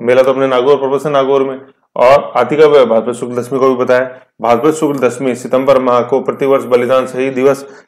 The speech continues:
किस घटना के संबंध में मनाया जाता है, तो खेजड़ी दिवस है ही।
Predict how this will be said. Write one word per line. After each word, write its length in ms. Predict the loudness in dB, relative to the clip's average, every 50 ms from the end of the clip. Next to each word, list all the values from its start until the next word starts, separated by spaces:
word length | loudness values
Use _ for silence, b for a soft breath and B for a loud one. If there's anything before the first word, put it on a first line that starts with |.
| _ _ 2
किस 160 | 2 2 4
घटना 300 | 4 2 2 4 2 2
के 100 | 2 2
संबंध 320 | 0 -2 -2 -2 0 0 0
में 80 | -2
मनाया 260 | 0 0 0 0 0
जाता 180 | 0 0 0 0
है, 60 | -2
तो 80 | -2 -4
खेजड़ी 360 | -4 -4 -4 -4 -2 -4 -2
दिवस 320 | -2 0 0 0 0 0
है 80 | -2 -2
ही। 80 | -2